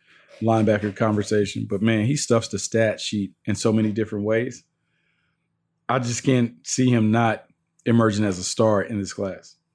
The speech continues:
He's just too good, man. He has too many different things that he can do. Plays hard,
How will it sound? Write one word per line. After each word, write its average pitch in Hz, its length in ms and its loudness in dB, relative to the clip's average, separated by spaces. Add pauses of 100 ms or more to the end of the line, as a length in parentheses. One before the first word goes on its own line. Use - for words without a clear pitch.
(120)
He's 143 220 2
just 110 200 -2
too 127 340 2
good, 104 380 2
man. 92 160 -4
He 120 120 2
has 104 180 -2
too - 160 -2
many 117 180 2
different 104 320 -4
things 107 320 -2
that 104 140 -2
he 92 100 -6
can 92 200 -6
do. 101 360 -4 (400)
Plays 120 380 4
hard, 110 480 2